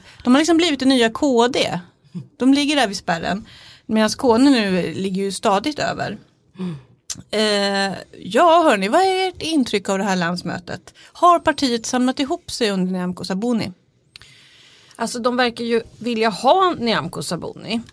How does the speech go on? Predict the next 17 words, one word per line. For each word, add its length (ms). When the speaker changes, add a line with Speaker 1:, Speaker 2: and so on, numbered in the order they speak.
Speaker 3:
Så 200
är 160
det 60
ju. 180
För 120
det 100
var, 340
det 120
var 200
ju 220
inte 300
några 160
tveksamheter 840
när 80
hon 200
blev 140
vald 500